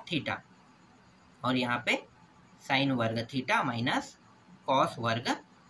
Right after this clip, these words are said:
theta। इस तरीके से अब ऊपर का मान कितना होगा, इन दोनों का मान कितना होता है,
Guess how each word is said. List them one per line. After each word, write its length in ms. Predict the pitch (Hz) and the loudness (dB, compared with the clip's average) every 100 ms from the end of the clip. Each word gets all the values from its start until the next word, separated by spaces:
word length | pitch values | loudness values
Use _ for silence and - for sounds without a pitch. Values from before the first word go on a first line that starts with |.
| - 196 | -8 -4
theta। 240 | - 98 - - - - - | -2 -2 -4 -14 -20 -10 -8
इस 140 | - | -2
तरीके 340 | 196 196 202 | 0 0 -4
से 160 | 196 214 - - - | -8 -12 -20 -20 0
अब 140 | 190 - | 0 2
ऊपर 360 | 165 - 202 202 | -2 2 2 4
का 100 | 202 | 2
मान 220 | 185 196 | 2 0
कितना 260 | 202 202 | -2 0
होगा, 280 | 196 190 220 - - | 2 2 0 -4 -8
इन 120 | 156 160 | -2 0
दोनों 260 | 160 190 | 2 2
का 140 | 190 165 | 2 4
मान 260 | 151 170 | 4 2
कितना 240 | 175 180 180 | -2 -2 0
होता 220 | 175 180 | 0 0
है, 220 | 240 | -2